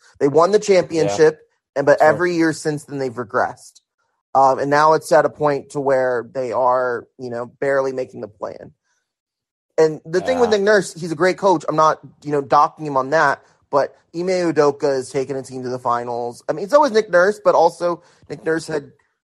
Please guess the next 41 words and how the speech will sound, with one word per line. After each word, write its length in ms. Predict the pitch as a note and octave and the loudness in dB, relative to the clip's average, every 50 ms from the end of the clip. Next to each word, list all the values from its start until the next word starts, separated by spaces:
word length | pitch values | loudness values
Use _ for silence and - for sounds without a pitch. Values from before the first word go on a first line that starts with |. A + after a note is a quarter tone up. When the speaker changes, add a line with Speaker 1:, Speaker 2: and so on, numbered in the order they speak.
| _ _ | _ _
Speaker 1:
Kawhi 320 | - D#3+ D#3+ D#3+ D3+ D#3 D#3 | -4 0 2 4 4 4 2
Leonard. 140 | D#3 D#3 | 2 4
Speaker 2:
Won 100 | C#3+ G#3 | 4 4
the 80 | A#3 - | 4 2
finals. 440 | - C3+ A#2+ A#2 G#2 F#2+ F#2 - - | 0 0 -2 -2 -2 -6 -8 -8 -6
Speaker 1:
You 100 | D#3+ D#3+ | -4 -2
know, 240 | D#3 D#3 D3+ C#3+ - | 0 0 0 0 -2
I'm 220 | - B2 D#3 F3+ G3 | -2 -4 -4 -2 -2
looking 320 | A3 A3 - A3 G3 F3+ | -4 -4 -4 -6 -6 -4
at, 240 | E3 D#3 D3 - - _ _ _ _ _ _ | -4 -4 -6 -6 -10 _ _ _ _ _ _
you 120 | - D#3 | -8 -6
know, 100 | D#3 D3+ | -4 -4
Speaker 2:
That's 120 | D3 D3+ C#3+ | -4 -4 -6
Speaker 1:
can 60 | F#3 | -4
Speaker 2:
fair. 80 | F3 - | -4 -6
Speaker 1:
you 60 | F3 | -6
do 180 | D#3+ E3 E3 E3 | -6 -8 -10 -8
more 260 | D#3+ D#3+ D#3 D#3 D3+ | -4 -2 0 0 0
with 140 | C#3 C#3 C3 | 0 -2 -2
less? 360 | C3+ C#3+ C3 A2 - - - | 0 0 0 0 -2 -6 -10
And 80 | C3+ C#3 | -10 -10
I 80 | C3+ | -10
feel 260 | C3+ - - D#3+ E3+ | -10 -10 -8 -6 0
like 320 | E3 D#3+ D3 C#3+ C#3+ - _ _ _ _ _ _ _ _ _ _ _ _ _ _ | 0 0 0 0 -2 -8 _ _ _ _ _ _ _ _ _ _ _ _ _ _
Udoka 640 | D3+ D3 C#3+ D3 E3+ E3 F#3+ F#3 - G3+ F3+ E3+ E3 | -8 -8 0 4 4 4 4 4 4 4 4 4 4
has 180 | D3+ D#3+ D3 B2+ | 2 -2 -4 -4
proven 480 | - - - D#3 D#3 D3 C#3 D3+ C#3+ C#3 | -10 -14 -10 -10 -8 -8 -8 -8 -8 -8
that 160 | C3+ B2 G#2+ | -10 -12 -12
he's 180 | B2 C3+ B2+ A#2 | -14 -18 -10 -4
done 220 | C#3 C3 B2+ B2+ | -4 -4 -4 -4
more 200 | B2 B2 A#2+ B2 | -8 -10 -10 -8
with 200 | A#2+ A#2+ A#2+ _ | -8 -10 -12 _
less 340 | A#2+ B2 B2 B2 B2 B2 - _ | -8 -6 -6 -6 -6 -10 -14 _
than, 260 | - B2 A#2+ A#2 A#2+ A#2 _ _ _ _ _ _ _ _ _ _ - | -12 -12 -10 -12 -16 -20 _ _ _ _ _ _ _ _ _ _ -4
um, 300 | C3 A#2+ A#2+ G#2 G2 G#2 | -4 -2 -2 -4 -4 -4
than 120 | C#3 B2 | -4 -4
Nick 160 | B2+ C3 - | -4 -8 -8
Nurse 220 | - C3 C3+ C3 - | -8 -8 -8 -6 -2
has. 420 | C3 B2 B2 B2+ B2+ B2 B2 - _ _ _ _ _ | 0 0 2 2 0 -2 -4 -12 _ _ _ _ _
Um, 540 | - A#2 A#2 A#2 G#2 F2+ F2 E2+ F#2+ - - _ | -2 0 0 0 -2 -6 -8 -14 -16 -18 -18 _
and 680 | - C3+ C3+ B2+ B2+ B2+ A#2 A2+ G#2+ A2 A#2 - - | -10 -8 -6 -6 -6 -8 -8 -10 -12 -14 -16 -18 -20